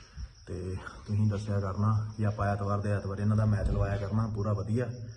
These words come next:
ਤੇ ਬਾਕੀ ਤੁਹਾਨੂੰ ਪਤਾ ਲੱਗ ਜਾਇਆ ਕਰਨਾ ਕਿ ਆਹ ਮੁੰਡਾ ਬਣਨ ਵਾਲਾ ਵਧੀਆ,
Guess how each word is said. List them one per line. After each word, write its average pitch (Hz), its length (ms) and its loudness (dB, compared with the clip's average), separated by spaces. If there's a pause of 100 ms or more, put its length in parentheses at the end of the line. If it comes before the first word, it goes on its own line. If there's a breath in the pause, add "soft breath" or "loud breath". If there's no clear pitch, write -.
(500 loud breath)
ਤੇ 87 140 -8
ਬਾਕੀ 90 320 -6
ਤੁਹਾਨੂੰ 104 280 2 (200)
ਪਤਾ 95 180 -6
ਲੱਗ 98 180 0
ਜਾਇਆ 98 160 -4
ਕਰਨਾ 95 280 -2
ਕਿ 98 180 -2
ਆਹ 98 140 0
ਮੁੰਡਾ 101 260 2
ਬਣਨ 92 220 -4
ਵਾਲਾ 95 220 -2
ਵਧੀਆ, 104 440 -2